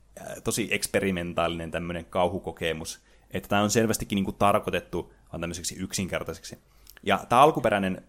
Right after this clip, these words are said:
tää, tää Haverinen, Haversinen tekemä, tää alkuperäinen niin S C P nolla kahdeksan seitsemän sitten niin myös inspiroi myöhemmin tämmösen, äh, S C P-peliin kuin Containment Breach, jota me ollaan itse asiassa kans pelattu, missä sitten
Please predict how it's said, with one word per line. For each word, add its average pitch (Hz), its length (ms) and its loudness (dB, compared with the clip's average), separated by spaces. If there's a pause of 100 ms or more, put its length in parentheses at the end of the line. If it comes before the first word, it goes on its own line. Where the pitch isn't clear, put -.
(400)
tää, 92 220 2
tää 95 300 0
Haverinen, 95 600 0
Haversinen 104 640 -2 (300)
tekemä, 92 360 0 (140)
tää 85 160 -2
alkuperäinen 90 680 -2
niin 82 240 -8 (480)
S 98 100 2
C 92 140 -2
P 87 200 2
nolla 95 180 0
kahdeksan 95 240 -8
seitsemän 82 520 -2 (460)
sitten 98 340 -2
niin 92 360 -2
myös 110 280 -2
inspiroi 95 540 -2 (100)
myöhemmin 120 460 0
tämmösen, 87 480 -6 (260)
äh, 85 280 -4
S - 120 -2
C 90 160 0
P-peliin 85 460 -2
kuin 85 100 -8
Containment 104 640 -2
Breach, 98 480 -4 (680)
jota 87 320 0 (320)
me 98 180 -2
ollaan 92 160 0
itse - 80 -4
asiassa - 120 -6
kans 104 180 -2
pelattu, 85 380 -2
missä 85 200 -10
sitten 87 280 -6